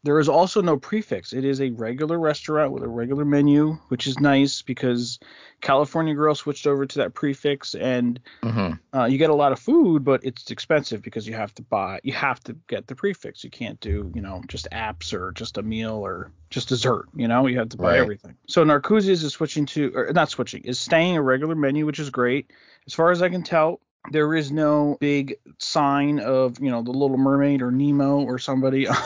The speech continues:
Speaker 1: <laughs> in the, in the restaurant,
Speaker 2: Right,
Speaker 1: which is
Speaker 2: al-,
Speaker 1: nice.
Speaker 2: although they do say that the space has a land and sea concept now.
Speaker 1: Hmm.
Speaker 2: And that
Speaker 1: Wonder if
Speaker 2: also inspired the new menu.
Speaker 1: Now, see, I wonder if that's just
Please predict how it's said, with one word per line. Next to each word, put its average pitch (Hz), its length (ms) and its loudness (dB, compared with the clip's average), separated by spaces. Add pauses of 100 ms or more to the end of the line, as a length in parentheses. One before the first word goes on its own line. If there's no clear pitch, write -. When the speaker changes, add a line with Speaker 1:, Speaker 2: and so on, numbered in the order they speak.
Speaker 1:
<laughs> - 240 -12
in - 160 2 (100)
the, 240 220 2
in 214 160 0
the 196 80 4
restaurant, 190 600 2 (320)
Speaker 2:
Right, 120 180 4
Speaker 1:
which 117 120 4
is 180 60 2
Speaker 2:
al-, 120 100 6
Speaker 1:
nice. 156 480 0 (240)
Speaker 2:
although 135 280 4
they 127 120 0
do 156 180 -4
say 156 240 -6
that 101 180 -10
the 101 80 -8
space 120 400 -2
has 107 180 -4
a 95 60 0
land 104 420 0
and 101 160 -4
sea 127 300 -4
concept - 640 -10
now. - 240 -12 (480)
Speaker 1:
Hmm. 135 220 0 (420)
Speaker 2:
And 90 160 0
that 92 140 4
Speaker 1:
Wonder 185 140 4
if 196 40 4
Speaker 2:
also 98 240 -6
inspired 92 580 -2
the 85 80 -6
new 85 160 -6
menu. 80 400 -4 (540)
Speaker 1:
Now, 180 80 2
see, 202 160 2
I 196 60 6
wonder 262 260 0
if 226 80 -4
that's 196 260 -2
just 180 320 -2